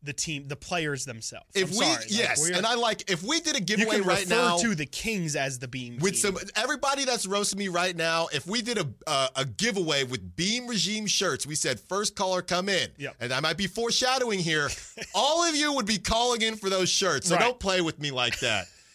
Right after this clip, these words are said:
Speaker 2: Don't play with me like that. All right.
Speaker 1: Ooh, maybe we should ask Chat G P T. I'm sure Chat, Chat G P T has something good to say.
Speaker 2: Sure.
Speaker 1: I'll work on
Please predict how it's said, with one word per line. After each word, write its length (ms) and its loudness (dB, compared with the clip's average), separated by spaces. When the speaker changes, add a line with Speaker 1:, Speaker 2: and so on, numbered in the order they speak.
Speaker 2:
Don't 200 0
play 160 2
with 160 2
me 80 -2
like 280 0
that. 180 0
All 100 4
right. 260 4
Speaker 1:
Ooh, 140 -14
maybe 240 -4
we 100 -6
should 280 -6
ask 260 -4
Chat 240 -6
G 160 -12
P 120 -20
T. 240 -18
I'm 120 -18
sure 160 -16
Chat, 320 -14
Chat 340 -6
G 200 -8
P 160 -10
T 220 -14
has 220 -8
something 280 -10
good 160 -20
to 60 -18
say. 220 2
Speaker 2:
Sure. 440 0
Speaker 1:
I'll 100 -8
work 220 -6
on 80 -6